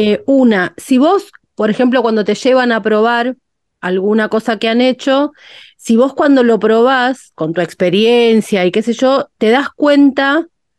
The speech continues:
cuando lo probás, dónde pudo haber estado el problema o el beneficio,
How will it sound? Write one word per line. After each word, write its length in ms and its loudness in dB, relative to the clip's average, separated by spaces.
cuando 320 0
lo 120 2
probás, 560 0
dónde 480 0
pudo 240 -2
haber 200 2
estado 720 -2
el 180 -4
problema 800 2
o 260 0
el 220 0
beneficio, 800 -2